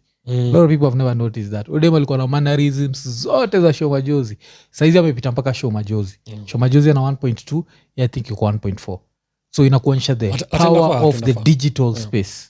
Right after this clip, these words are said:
Speaker 1: Na, na wacheki bado ni mianga, kuna energy,
Speaker 2: Yeah,
Speaker 1: nini,
Speaker 2: the
Speaker 1: unaona?
Speaker 2: power of the digital
Speaker 1: Na ndio
Speaker 2: space.
Speaker 1: kitu ma, ma, maparo wanafaa kuunderstand. As in, unapata paro pengine yeye anafikiria story za mbuku.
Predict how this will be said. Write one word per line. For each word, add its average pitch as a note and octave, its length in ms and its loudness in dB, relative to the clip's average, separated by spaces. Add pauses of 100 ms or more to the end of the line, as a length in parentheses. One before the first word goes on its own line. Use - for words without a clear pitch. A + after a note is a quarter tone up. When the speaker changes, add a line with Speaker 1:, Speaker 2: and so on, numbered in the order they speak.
(160)
Speaker 1:
Na, D#3 140 4
na E3+ 120 2
wacheki E3+ 260 0
bado F#3 180 0
ni C#3+ 80 0
mianga, C3+ 320 0
kuna A2+ 180 -8
energy, B2+ 280 -2
Speaker 2:
Yeah, A3 280 0
Speaker 1:
nini, B2 240 0
Speaker 2:
the B2 60 -10
Speaker 1:
unaona? B2+ 200 2
Speaker 2:
power E3 160 2
of D#3+ 80 -2
the C#3 80 0
digital B2 340 -4
Speaker 1:
Na D3 60 4
ndio G3+ 120 4
Speaker 2:
space. - 20 -2
Speaker 1:
kitu F#3+ 140 0
ma, C#3 300 2 (240)
ma, C#3 140 2
maparo C3+ 300 2
wanafaa A#2 220 -2
kuunderstand. G#2+ 520 -4
As A2 140 2
in, A#2 160 4
unapata A#2+ 320 2
paro C3 240 2
pengine B2+ 300 -2
yeye A#2+ 160 2
anafikiria A2 440 -4
story G#2 200 -4
za G2+ 100 -2
mbuku. G#2 340 -2